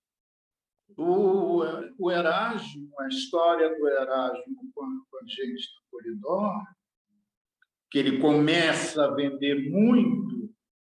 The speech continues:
foi a partir do primeiro disco feito no Brasil, que foi o Erasmo Convida, né?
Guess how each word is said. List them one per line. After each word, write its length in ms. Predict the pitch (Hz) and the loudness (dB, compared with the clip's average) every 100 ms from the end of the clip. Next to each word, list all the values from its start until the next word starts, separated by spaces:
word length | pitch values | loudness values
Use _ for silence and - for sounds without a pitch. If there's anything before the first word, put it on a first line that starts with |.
| _ _ _ _ _ _ _ _ _ | _ _ _ _ _ _ _ _ _
foi 140 | 139 156 | -4 -2
a 140 | 170 | -2
partir 560 | 196 185 - 202 214 220 | -6 -6 -8 -6 -4 -4
do 180 | 240 | -6
primeiro 600 | - 190 175 226 294 - - | -8 -6 -4 -2 -2 -2 -6
disco 380 | 202 214 - - | -8 -8 -12 -6
feito 280 | 190 185 185 | -4 -4 -4
no 140 | 175 175 | -4 -4
Brasil, 880 | 165 147 - 143 185 214 240 247 - _ _ _ _ 240 | -4 -4 -6 -8 -6 -6 -8 -12 -18 _ _ _ _ -16
que 100 | 233 | -10
foi 260 | 226 226 | -4 -2
o 760 | 226 226 220 208 196 190 175 156 | -2 -2 -4 -4 -4 -4 -4 -4
Erasmo 420 | 156 143 151 - 254 | -4 -4 -6 -10 -12
Convida, 460 | 262 - - 262 | -10 -8 -8 -8
né? 160 | 262 | -8